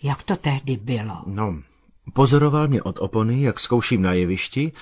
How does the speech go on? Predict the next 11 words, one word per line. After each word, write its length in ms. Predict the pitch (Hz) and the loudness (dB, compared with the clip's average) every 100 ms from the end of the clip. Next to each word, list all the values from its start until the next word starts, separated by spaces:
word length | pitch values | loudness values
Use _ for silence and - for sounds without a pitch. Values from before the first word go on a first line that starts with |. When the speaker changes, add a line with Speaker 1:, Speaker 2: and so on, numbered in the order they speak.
| - - | -14 0
Speaker 2:
a 80 | 147 | 4
koutkem 440 | 196 196 - 117 - | 4 4 2 2 2
úst 380 | 147 170 156 - | 0 0 -4 0
vymletým 500 | 123 131 127 98 90 | 0 2 0 -2 -2
od 120 | 113 | -2
doutníků 760 | 123 147 147 151 151 147 147 143 | 2 2 2 0 0 0 -2 0
povídá 640 | 117 113 123 120 120 123 | 2 4 4 4 4 4
svým 340 | - 95 90 | 0 0 0
známým 640 | 87 95 95 107 113 117 120 | 0 2 4 4 2 0 -2
suverénním 720 | - 92 95 95 95 98 101 | -2 0 2 2 2 0 0
stylem. 520 | - - 87 82 78 | -4 -2 0 0 -4